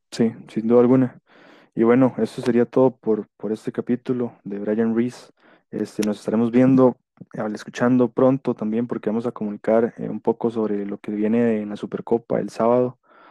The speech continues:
ocho de agosto a las siete de la noche, que se enfrenta Saprissa contra Heredia. Y, pues, vamos a ver qué, qué nos ofrecen esos dos equipos en esta nueva modalidad de, del, del torneo.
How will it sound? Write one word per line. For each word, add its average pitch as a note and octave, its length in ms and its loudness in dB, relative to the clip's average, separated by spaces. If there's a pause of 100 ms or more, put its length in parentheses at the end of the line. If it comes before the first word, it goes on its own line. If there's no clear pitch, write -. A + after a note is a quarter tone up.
(220)
ocho - 360 -2
de G#2+ 80 2
agosto A2+ 420 -2
a G#2+ 60 -2
las G2+ 140 -10
siete A2+ 340 -6
de A2 60 -2
la G#2 40 -6
noche, A2 320 -8
que G#2 80 -10
se G2 80 -14
enfrenta G2+ 420 -10
Saprissa A2+ 440 -4
contra G#2 300 -6
Heredia. C3+ 420 2 (840)
Y, B2+ 500 4 (180)
pues, G#2+ 100 -4
vamos A2 220 0
a A2+ 40 0
ver G#2+ 140 2
qué, A2+ 260 -2
qué A2 120 -4
nos A2+ 100 0
ofrecen G#2+ 340 -2
esos A2 160 -6
dos A2 140 -2
equipos - 400 -10
en G2 140 -8
esta G#2 420 -4 (160)
nueva G#2+ 240 0
modalidad G2+ 540 0
de, - 280 -6 (760)
del, F#2+ 420 -4
del G2 260 -8
torneo. G2+ 440 2